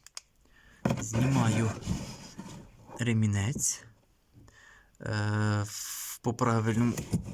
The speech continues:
треба відпустити гвинти двигуна, які тримають двигун.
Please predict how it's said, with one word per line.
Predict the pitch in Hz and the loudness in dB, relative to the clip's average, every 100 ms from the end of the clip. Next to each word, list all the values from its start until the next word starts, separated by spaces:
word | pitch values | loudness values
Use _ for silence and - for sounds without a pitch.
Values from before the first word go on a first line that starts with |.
| - - - | -12 -12 -10
треба | - 113 110 110 107 - - - - - - - | -4 -2 0 0 -2 -8 -4 -4 -4 -8 -4 2
відпустити | 120 123 143 - - 120 - 110 - - - - - - - | 2 2 -2 -4 -4 -6 -4 -6 -6 -20 -20 -18 -20 -18 -10
гвинти | - 107 123 123 139 117 107 - - - | -6 -2 0 0 0 0 -2 -14 -16 -10
двигуна, | 127 127 117 131 151 180 - - _ - - - - | -2 0 2 2 2 -2 -10 -20 _ -4 -4 -4 -8
які | 117 120 | -2 0
тримають | 120 117 104 101 | 2 4 4 2
двигун. | 117 110 110 | 4 6 6